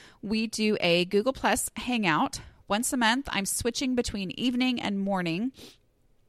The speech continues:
uh, just to try to get in as many people. So month by month it switches. So this week, this month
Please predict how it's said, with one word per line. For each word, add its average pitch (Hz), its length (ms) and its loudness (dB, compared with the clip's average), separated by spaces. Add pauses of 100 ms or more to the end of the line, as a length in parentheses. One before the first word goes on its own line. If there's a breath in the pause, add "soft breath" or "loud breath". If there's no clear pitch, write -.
(260)
uh, 196 80 2
just 196 300 -2
to 208 60 0
try 185 220 4
to 170 120 4
get 175 180 0
in 170 220 2
as - 200 0
many 165 200 2
people. 170 320 0
So 175 180 0
month 175 240 2
by 185 120 0
month 165 220 0
it - 120 -6
switches. - 360 -2 (300 loud breath)
So 262 140 -6
this 220 260 2
week, 269 320 -2
this 247 260 2
month 226 300 0